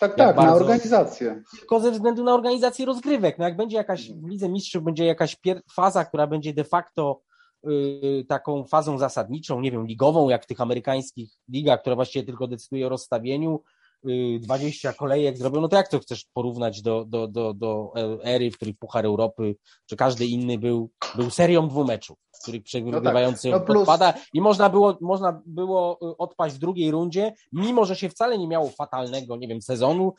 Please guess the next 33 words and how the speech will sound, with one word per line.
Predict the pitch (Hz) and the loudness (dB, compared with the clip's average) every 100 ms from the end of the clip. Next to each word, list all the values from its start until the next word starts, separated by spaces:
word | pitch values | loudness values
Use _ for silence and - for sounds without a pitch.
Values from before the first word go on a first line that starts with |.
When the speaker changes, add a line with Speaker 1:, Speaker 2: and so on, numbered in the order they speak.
| _ | _
Speaker 2:
tylko | 170 160 | -2 2
po | 196 | 2
prostu | 185 208 - | 4 2 2
wpadły | 135 160 165 156 | 2 2 4 2
na | 143 | 2
siebie | 139 160 151 135 _ _ | 0 0 0 -2 _ _
dwa | 123 156 165 | 2 4 6
arcysilne, | 165 160 151 - 165 160 147 143 135 - | 4 2 -2 -10 -8 -4 -2 -2 -6 -10
y, | 139 135 131 | -10 -8 -10
zespoły, | 127 131 - 147 165 180 190 _ _ _ - | -8 -6 2 4 4 2 -2 _ _ _ -2
y, | 151 143 | 0 0
które | - 170 | 0 2
normalnie | 170 175 202 208 185 | 2 6 6 6 4
dzisiaj | 175 185 | 2 2
by | 160 | 2
wyszły | 175 175 156 | 0 0 -2
z | |
grupy, | 143 147 175 247 | -2 -2 2 4
a | 226 | 2
wtedy | - 202 202 | -2 -6 -8
wpadały | - 165 165 160 151 | -4 -2 0 0 -2
bardzo | 147 139 | -6 -8
szybko | 123 147 - 165 | -10 -14 -6 -4
i | 156 | -4
nie | 156 | -6
Speaker 1:
Hmm. | 160 | -2
Speaker 2:
miały | 160 147 | 0 0
szans, | 117 113 104 | -2 -8 -10
żeby, | 104 107 104 _ | -12 -14 -16 _
żeby | 110 - | -16 -12
dojść | 107 104 | -14 -12
do | - | -12
finału. | - 202 135 | -12 -14 -14